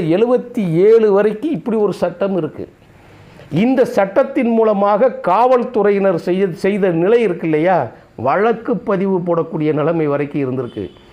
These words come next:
அது எப்போ? எம் ஜி ஆர் அதை ஆட்சிக்கு வர வேண்டி இருக்குது. அதான் நம்ம சொல்றோம். இப்போ எப்பயுமே ஒரு விஷயத்தை வந்து, "என்னடா இதெல்லாம் ஒரு மேட்ரான்னு" சொல்லி பேசுறவங்க நிப்பாங்க.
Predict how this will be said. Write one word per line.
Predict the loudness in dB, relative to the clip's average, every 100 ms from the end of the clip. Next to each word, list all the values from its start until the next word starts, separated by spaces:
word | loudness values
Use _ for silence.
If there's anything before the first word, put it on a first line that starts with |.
| -8
அது | -2 0
எப்போ? | -2 -2 -4 -4 -14 _ _ -20 -8
எம் | -4 -2
ஜி | 0 0
ஆர் | 2
அதை | 0 0
ஆட்சிக்கு | -2 -4 -12 -10
வர | -8 -6
வேண்டி | -6 -8 -10
இருக்குது. | -12 -14 -16 -16 -20 -20 -20 -20 -20 -20 -20 -14
அதான் | -8 -4
நம்ம | -2 -2
சொல்றோம். | -4 -4 -4 -6
இப்போ | -6 -8
எப்பயுமே | -10 -4 -4 -2 -2 -4 -6 -12 -20 -20 -20 -6
ஒரு | -4 -2
விஷயத்தை | -2 -2 -2 0 0
வந்து, | 0 0 -2 -2 -6 -10 -20 -16
"என்னடா | -8 -4 0 0
இதெல்லாம் | 0 0 0 2
ஒரு | 2 2
மேட்ரான்னு" | 0 0 0 0 0
சொல்லி | 0 -2
பேசுறவங்க | 0 -2 0 0 0 -2
நிப்பாங்க. | -2 -4 -4 -8